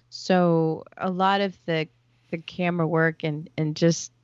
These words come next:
not having to deal with the live s-, studio audience, I guess,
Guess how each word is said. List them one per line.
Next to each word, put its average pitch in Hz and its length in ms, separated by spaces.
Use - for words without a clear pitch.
not 190 200
having 175 340
to 160 100
deal 165 240
with 151 180
the 147 120
live 151 260
s-, - 240
studio 160 680
audience, 156 480
I 135 100
guess, 143 320